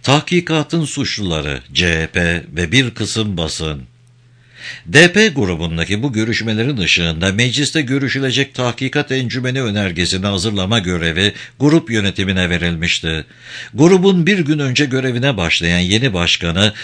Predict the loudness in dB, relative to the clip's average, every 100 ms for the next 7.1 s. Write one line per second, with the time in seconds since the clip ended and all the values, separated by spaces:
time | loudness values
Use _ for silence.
0 | -8 2 2 4 0 0 2 2 2 -2
1 | -2 0 0 0 0 0 0 0 -2 -2
2 | -2 0 0 0 -2 -2 -4 -4 -6 -16
3 | -20 -12 2 4 6 4 2 2 2 0
4 | 2 0 0 -2 -2 0 -2 0 -2 -2
5 | -2 0 -2 -2 -2 -2 0 0 0 -2
6 | 0 0 0 -2 -2 -2 -2 -2 -2 -4
7 | -4